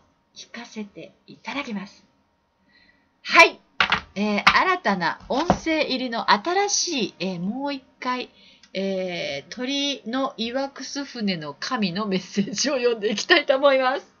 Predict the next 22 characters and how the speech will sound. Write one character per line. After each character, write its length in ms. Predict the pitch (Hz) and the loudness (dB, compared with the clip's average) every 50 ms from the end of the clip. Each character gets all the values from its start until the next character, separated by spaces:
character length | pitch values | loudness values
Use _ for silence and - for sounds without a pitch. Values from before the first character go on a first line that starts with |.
| _ _ _ _ - - 392 415 427 415 403 403 392 359 349 339 339 330 311 - - - - - | _ _ _ _ -10 -8 -6 -6 -6 -8 -8 -8 -10 -10 -10 -12 -12 -12 -14 -14 -16 -18 -18 -16
は 240 | - - 185 214 220 | -12 -8 -4 -4 -4
い。 40 | |
違 480 | 190 - - - - 208 208 262 339 403 | -4 -6 -8 -10 -6 0 2 4 4 6
う 40 | 381 | 8
バ 160 | 392 392 381 | 8 8 8
ー 40 | 381 | 6
ジ 120 | - 214 | 4 2
ョ 40 | 190 | -2
ン 60 | 170 | -2
で 80 | 156 151 | -2 -2
ね、 200 | 185 233 - - - _ - - - - - - - | -2 -4 -4 -6 -16 _ -20 -20 -20 -20 -20 -16 -14
お 60 | 165 156 | -14 -14
伝 280 | - - - 175 165 | -12 -10 -8 -8 -6
え 20 | 165 | -6
し 80 | - | -8
た 100 | - 170 | -6 -6
い 80 | 160 160 | -8 -6
と 100 | - 143 | -8 -10
思 160 | 143 156 156 | -10 -10 -10
い 60 | 156 | -12
ま 160 | 156 135 139 | -10 -12 -12
す。 140 | 151 - - | -12 -14 -20